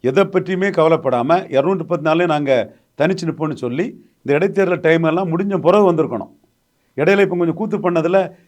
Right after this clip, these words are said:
இவரு வந்து ஒரு, அ, ஒரு சீ-, நான் சீரியஸ் பொலிட்டிஷியன்ங்கிற மாதிரி இம்ப்ரெஷன் மக்கள் மத்தியில வந்துட்டு. உதயநிதி மேல வன்மம் உள்ளவங்களும் சீமான, விஜயை பற்றி பே-, பேசுவாங்க. அ, சீமான் மேல வன்மம் உள்ளவங்களும் பேசுவாங்க. அவங்க விஜய்க்கு ஆதரவாளர்கள் கிடையாது. மக்கள் பார்த்துட்டு இருப்பான் எல்லாமும்.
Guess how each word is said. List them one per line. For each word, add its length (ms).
இவரு 240
வந்து 280
ஒரு, 480
அ, 400
ஒரு 340
சீ-, 100
நான் 320
சீரியஸ் 320
பொலிட்டிஷியன்ங்கிற 500
மாதிரி 260
இம்ப்ரெஷன் 420
மக்கள் 240
மத்தியில 420
வந்துட்டு. 240
உதயநிதி 360
மேல 280
வன்மம் 20
உள்ளவங்களும் 560
சீமான, 400
விஜயை 380
பற்றி 200
பே-, 160
பேசுவாங்க. 500
அ, 160
சீமான் 500
மேல 280
வன்மம் 220
உள்ளவங்களும் 420
பேசுவாங்க. 220
அவங்க 200
விஜய்க்கு 300
ஆதரவாளர்கள் 480
கிடையாது. 440
மக்கள் 300
பார்த்துட்டு 260
இருப்பான் 300
எல்லாமும். 360